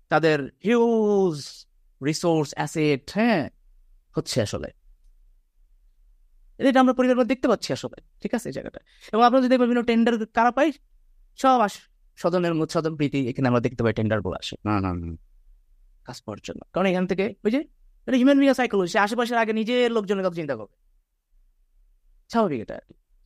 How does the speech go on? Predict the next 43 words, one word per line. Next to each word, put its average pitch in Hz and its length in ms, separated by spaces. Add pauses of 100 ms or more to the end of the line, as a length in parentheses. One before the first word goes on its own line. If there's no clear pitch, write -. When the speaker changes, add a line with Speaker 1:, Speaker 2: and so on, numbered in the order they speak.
(260)
Speaker 1:
এবং 226 120
আমরা, 262 260
আমরা 240 200
যদি 233 180
একটু 226 160
দেখি, 208 180
আপনারা 202 300
কুইক 254 300
rental, 220 400
এটা 190 140
খুব 226 260
বিতর্কিত 208 360
একটা 196 180
বিষয় 175 220
বাংলাদেশে, 165 460
হ্যাঁ? 233 140
আহ, 135 760
যে, 127 140
আহ, 139 140
কুইক 185 280
রেন্টালের 165 340
বিষয় 147 220
আর 135 100
কি, 143 120
হ্যাঁ, 151 360
যে, 127 340
আহ, 120 260
এবং 147 320
এটার 156 160
জন্য 170 160
indemnity 202 440
pass 185 160
করা 175 140
হয়েছিল, 151 280
হ্যাঁ, 214 300
যে 139 280 (320)
এটা 139 180
নিয়ে 143 120
কিছু 131 120
কথা 123 200
বলা 117 260
যাবে 95 160
না। - 220